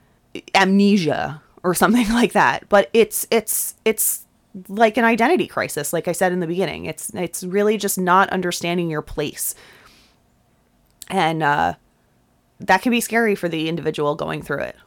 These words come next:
So be there for that person and, and try to help them, help them through it instead of making them feel like a, an outsider.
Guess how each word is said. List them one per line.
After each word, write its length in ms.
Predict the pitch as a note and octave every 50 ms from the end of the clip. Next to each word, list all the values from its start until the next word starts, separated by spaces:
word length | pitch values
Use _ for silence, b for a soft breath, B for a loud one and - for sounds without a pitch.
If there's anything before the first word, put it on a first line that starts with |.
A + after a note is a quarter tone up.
| _ _ _ _ _ _ _ _ _ _
So 600 | _ - - F3+ E3+ E3+ E3+ E3+ E3 D#3+ E3 E3 - _ _ _ _ _ _ _ _ _ _ _ _ _ _ _ _ _ _
be 140 | - A#3+ C#4+
there 160 | A3+ F3+ C3
for 120 | - - D3
that 160 | - - -
person 440 | - E2 - - - - - - - _ _ _ _ _ _ _ _ _ _ _ _
and, 380 | F3 E3 D#3+ D#3+ E3 E3 E3 -
and 200 | - E3 D#3+ D#3+
try 160 | D3+ - F3 F3+
to 80 | F3+
help 220 | F3+ F#3+ F3 - -
them, 380 | E3 D3+ D#3+ D#3+ D3+ D3+ D#3 - _ _ _ _ _ _ _ _ _ _ _ _ _
help 200 | - F#3+ F#3+ -
them 120 | F#3+ F#3+
through 200 | F3+ F3+ E3 D3 D3+
it 140 | D#3 - _
instead 360 | - D#3+ D#3 - - D#3 D3+
of 340 | D#3 D3 C#3+ D3+ - - - _ _ _ _ _ _ _ _ _ _ _ _ _ _ _ _ _ _ _ _ _ _ _ _ _ _ _ _ _ _ _
making 320 | F3+ F3 E3 D#3+ F3 E3
them 120 | D#3+ D3+ D#3
feel 220 | - - D#3+ D3
like 180 | - - - -
a, 320 | D3+ D3+ D3+ E3 E3 D#3 _ _ _ _ _
an 100 | - D#3+
outsider. 560 | D3 C3 - - - A#1 - - - G#3 G3